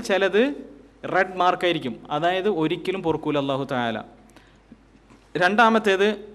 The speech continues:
അള്ളാഹു ചിലപ്പോൾ പൊറുക്കും, ചിലപ്പോൾ പൊറുക്കൂല. തിന്മയാണ്, പക്ഷേ അതെന്തായിരിക്കും? ചിലപ്പോൾ അല്ലാഹു തആല പൊറുക്കും,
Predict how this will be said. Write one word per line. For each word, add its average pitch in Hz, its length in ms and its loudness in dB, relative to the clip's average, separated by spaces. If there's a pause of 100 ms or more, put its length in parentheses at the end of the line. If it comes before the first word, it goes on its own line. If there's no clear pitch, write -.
അള്ളാഹു 202 460 2 (140)
ചിലപ്പോൾ 190 440 0 (100)
പൊറുക്കും, 180 380 -2
ചിലപ്പോൾ 170 300 -2
പൊറുക്കൂല. 131 340 -4 (920)
തിന്മയാണ്, 233 600 6 (800)
പക്ഷേ 214 220 4 (760)
അതെന്തായിരിക്കും? 190 580 2 (280)
ചിലപ്പോൾ 202 320 2
അല്ലാഹു 196 300 2
തആല 185 200 4 (100)
പൊറുക്കും, 170 280 -2